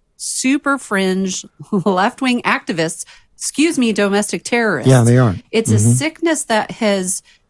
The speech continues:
Speaker 1: infected this nation
Speaker 2: Yep.
Speaker 1: where people think that this is okay and acceptable to treat one another this way. And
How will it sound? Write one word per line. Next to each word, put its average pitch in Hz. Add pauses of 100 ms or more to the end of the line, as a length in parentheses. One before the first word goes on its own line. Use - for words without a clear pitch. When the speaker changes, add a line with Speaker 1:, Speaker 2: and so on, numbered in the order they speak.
(160)
Speaker 1:
infected 220
this 202
nation 190
Speaker 2:
Yep. 101 (200)
Speaker 1:
where 175
people 220
think 226
that 170
this 180
is 165
okay 214
and 175
acceptable 170
to 160
treat 170
one 170
another 156
this 156
way. 139
And 143